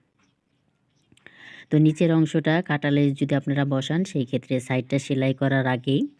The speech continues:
কাটা লেসটা বসিয়ে নিতে হবে, তাহলে সাইডটা সেলাইয়ের পরে ফিনিশিংটা খুবই সুন্দর আসবে।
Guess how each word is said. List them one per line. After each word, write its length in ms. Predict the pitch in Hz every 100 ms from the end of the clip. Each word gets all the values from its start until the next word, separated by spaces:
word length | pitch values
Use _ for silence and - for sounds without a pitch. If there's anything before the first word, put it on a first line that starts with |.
| _ - - _
কাটা 240 | 147 135 131
লেসটা 320 | 131 - 139
বসিয়ে 360 | 135 131 160 156
নিতে 220 | 151 151
হবে, 280 | 151 151 180 277 - -
তাহলে 320 | - 139 135 135
সাইডটা 380 | - 147 143 156
সেলাইয়ের 400 | - 151 147 151
পরে 320 | - 147 147 202 262
ফিনিশিংটা 520 | _ 143 139 143 135 139
খুবই 280 | - 143 147
সুন্দর 300 | 170 156 160
আসবে। 300 | 160 156